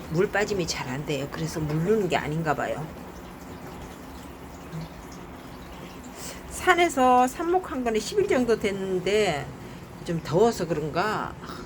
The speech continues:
전번에 갔을 때 다 물렀더라고요. 그래서 또 삽목해놓고 왔는데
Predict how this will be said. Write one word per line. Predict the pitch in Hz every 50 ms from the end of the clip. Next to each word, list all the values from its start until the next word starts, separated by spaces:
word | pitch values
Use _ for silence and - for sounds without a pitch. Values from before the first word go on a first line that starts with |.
| - - - - -
전번에 | - - 165 180 196 202 190 -
갔을 | - 160 170 - - 175 -
때 | - 165 151
다 | - - -
물렀더라고요. | 156 156 165 196 240 247 202 156 - 143 135 135 127 127 131 135 131 113 143 135 107 95 92 - - - - - - - - - - - - - -
그래서 | 175 185 190 190 185 -
또 | 277 277
삽목해놓고 | 269 - - 320 311 311 311 277 - - 285 294 285 - -
왔는데 | 233 208 208 214 214 214 208 226 240 247 226 190 170